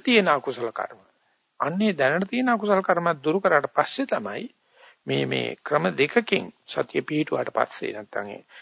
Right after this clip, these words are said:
ඇත්තට සතිය කියන්නේ ඒක සම්‍යක් ප්‍රදාන් වීරිය කියලා කියනවා. සතර සතිපට්ඨානෙන් පස්සේ එන එක. ඊට පස්සේ තමයි යාට තේරෙන්නේ නූපන්න කුසල් නූපදීම පිණිස කටයුතු දෙයි.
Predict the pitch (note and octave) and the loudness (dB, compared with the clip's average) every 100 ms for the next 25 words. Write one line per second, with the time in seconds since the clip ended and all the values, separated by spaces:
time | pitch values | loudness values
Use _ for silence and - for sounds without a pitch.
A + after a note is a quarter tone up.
0 | _ A#2+ - A2+ - A#2+ - B2 A#2 A#2 | _ -8 -4 -4 -2 -2 0 -4 -4 -8
1 | G#2+ A#2+ B2+ B2+ A#2+ B2+ B2+ - B2 A2+ | -6 -4 -2 -2 -4 -4 -6 -6 -6 -6
2 | A#2 G2+ D3 D3 A#2+ - G#2+ - G2 F#2 | -6 -4 -2 0 0 -2 -8 -8 -10 -6
3 | D#3 - - B2 A#2+ - B2+ - A#2 G#2+ | -6 -6 -6 -4 -4 -4 -4 -4 -12 -2
4 | A#2 A#2+ - D3 G#2+ F#2+ F#2+ F3+ - _ | 0 0 2 2 2 -6 -4 -4 -4 _
5 | _ - - - F3 A3+ A#3+ F3+ - - | _ -20 -20 -6 0 2 2 0 0 -4
6 | D#3 D3+ C#3+ C#3 C3+ C#3 C3+ B2+ B2+ F3 | -2 2 2 0 0 0 0 -2 -2 -4
7 | B3 _ - - _ _ - A#2+ D3 E3+ | -6 _ -20 -20 _ _ -10 -2 -2 2
8 | G3 E3+ E3+ C#3+ E3 D3+ D3+ D3+ D3 C#3 | 2 4 0 2 0 2 -4 -4 -4 -4
9 | C3 C3 - - D3 C3+ - - - - | -6 -8 -8 -8 -6 -8 -10 -16 -16 -18
10 | - | -20